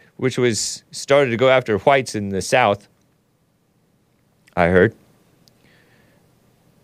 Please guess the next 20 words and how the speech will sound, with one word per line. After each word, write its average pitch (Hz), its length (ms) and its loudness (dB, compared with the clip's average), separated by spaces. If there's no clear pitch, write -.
with 147 280 2
Hunter 175 240 2
Biden 170 420 2
for 156 140 2
identical 180 420 2
charges 202 440 0
to 220 100 -4
his 254 240 0
client. 311 420 0
Two 180 200 0
tiers 123 720 2
in 110 80 -4
this 95 220 -4
ju-, 101 260 -2
so-called 107 400 0
justice 90 400 -4
system. 90 460 -6
Yup. 113 440 2
So 113 260 0
typical. 87 560 0